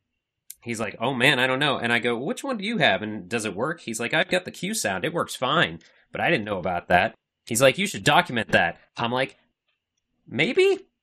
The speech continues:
I don't really know how I would document that and make it interesting at all,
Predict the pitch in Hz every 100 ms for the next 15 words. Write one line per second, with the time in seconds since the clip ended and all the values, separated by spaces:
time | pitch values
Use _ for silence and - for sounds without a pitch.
0 | - 156 180 170 151 139 135 127 123 107
1 | 92 110 107 104 104 110 101 92 101 90
2 | 87 104 - - 147 139 147 156 165